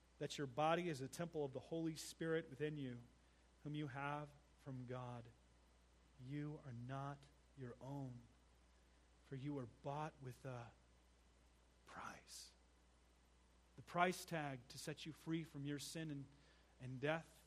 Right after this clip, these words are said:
and the wrath of God was Jesus.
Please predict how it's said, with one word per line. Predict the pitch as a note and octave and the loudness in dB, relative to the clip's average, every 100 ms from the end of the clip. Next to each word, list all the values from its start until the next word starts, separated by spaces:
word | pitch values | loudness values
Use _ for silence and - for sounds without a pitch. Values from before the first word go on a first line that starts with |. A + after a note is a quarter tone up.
| - | -10
and | |
the | B2+ | -2
wrath | C3+ D3+ D3+ | 4 4 2
of | C#3 | -4
God | B2+ D3 C#3 B2+ - - - - - - - C3 | 0 0 0 -4 -12 -20 -20 -20 -20 -20 -16 -10
was | A#2 | -6
Jesus. | B2+ D3+ A#2+ A2 - - | -2 -2 -2 -6 -8 -12